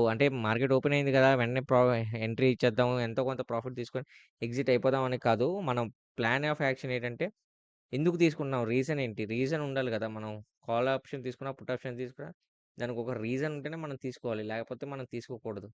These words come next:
ఓకేనా ఫ్రెండ్స్? నేను support and resistance level వీడియో అందులో పెడతాను, మీరు కావాల్సిన స్క్రీన్‌షాట్ తీసుకోవచ్చు. So చెప్పాను కదా ఫ్రెండ్స్, హ్యూజ్‌గా గ్యాప్ అప్ అయితే తప్ప మార్కెట్‌లో మొమెంటం అనేది అయితే ఇంకా కనిపించకపోవచ్చు. ఓకేనా?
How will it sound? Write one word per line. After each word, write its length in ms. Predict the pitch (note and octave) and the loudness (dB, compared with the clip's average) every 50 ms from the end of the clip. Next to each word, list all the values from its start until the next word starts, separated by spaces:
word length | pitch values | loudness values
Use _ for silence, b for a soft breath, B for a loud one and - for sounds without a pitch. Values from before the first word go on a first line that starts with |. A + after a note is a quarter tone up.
| _ - | _ -18
ఓకేనా 280 | - A2 - A#2+ B2 A#2+ | -16 -8 -6 -6 -6 -4
ఫ్రెండ్స్? 260 | C#3+ F3 G#3+ - - _ b b b b b b b - | -4 -6 -6 -8 -14 _ b b b b b b b -8
నేను 160 | - A#2+ A#2+ A#2 | -6 -6 -6 -4
support 300 | A#2 A#2+ G#2+ B2+ C#3 D3+ | -4 -2 0 0 0 0
and 120 | D#3 D3 | 0 0
resistance 340 | C#3 C3+ C3+ - D3 C#3 - | -2 -2 -2 -4 -6 -4 0
level 180 | D3 C#3+ C#3+ C3+ | 0 0 0 2
వీడియో 200 | C3 C3 B2+ C3 | 0 0 0 0
అందులో 180 | B2+ C3 C3+ C3+ | -2 -2 -4 -4
పెడతాను, 280 | C#3 B2+ B2 D3 D#3 | -4 -4 -4 -6 -6
మీరు 140 | D#3+ C#3+ C3 | -6 -6 -4
కావాల్సిన 260 | - B2 B2 B2 - | -2 -2 -2 -2 -4
స్క్రీన్‌షాట్ 360 | - - A#2+ A#2 A#2+ C3 A#2+ A#2+ | -8 -8 -8 -8 -8 -10 -10 -10
తీసుకోవచ్చు. 420 | A#2+ - - A#2+ A2+ - - D#3+ G3+ A#3+ _ b b b b b b _ _ | -10 -8 -8 -8 -8 -6 -6 -6 -6 -6 _ b b b b b b _ _
So 120 | - C#3 C3 B2+ A#2+ | -4 0 0 0 0
చెప్పాను 280 | B2 A#2+ - C#3 C#3+ | 0 -2 -2 -2 -2
కదా 120 | C#3+ C#3 C3+ | -2 -4 -4
ఫ్రెండ్స్, 260 | D3+ E3 F3 E3 - C3 A#2+ A#2+ A2+ F2+ G2+ A2 | -4 -6 -6 -4 -6 -6 -4 -4 -6 -6 -8 -8
హ్యూజ్‌గా 340 | - - C3+ C3 B2+ C#3 D3 | -8 -4 -2 0 0 0 0
గ్యాప్ 240 | C#3 B2+ B2 B2+ C3+ | 2 2 2 2 2
అప్ 140 | C#3 A#2+ - | -2 -2 0
అయితే 160 | C#3 C3 C3+ | -2 0 0
తప్ప 180 | B2+ C3 B2 - D3+ | 0 -2 -2 -2 -4
మార్కెట్‌లో 400 | D3 C3 B2 A#2+ C3 B2+ C3+ C3+ | -4 -4 -6 -6 -4 -4 -4 -6
మొమెంటం 360 | B2+ A#2+ A#2+ B2 B2 C3 B2+ | -4 -6 -8 -6 -6 -6 -8
అనేది 200 | B2+ B2 B2+ B2 | -6 -4 -2 -2
అయితే 200 | B2 A#2 - D3 B2+ - _ _ _ _ _ _ _ _ _ - | -2 -2 -4 -6 -6 -6 _ _ _ _ _ _ _ _ _ -12
ఇంకా 240 | A#2 A#2 A2+ A#2+ A#2 A2 | -10 -4 -2 -2 -2 -2
కనిపించకపోవచ్చు. 720 | - A#2 A#2 A#2 A#2+ - C#3 C3+ C3+ B2+ A#2+ A#2 A2 - A#2 | -2 -4 -6 -6 -6 -8 -10 -8 -4 -4 -2 -2 -2 -4 -6
ఓకేనా? 280 | A2+ A2 B2+ C3 D3 | -6 -4 -4 -6 -6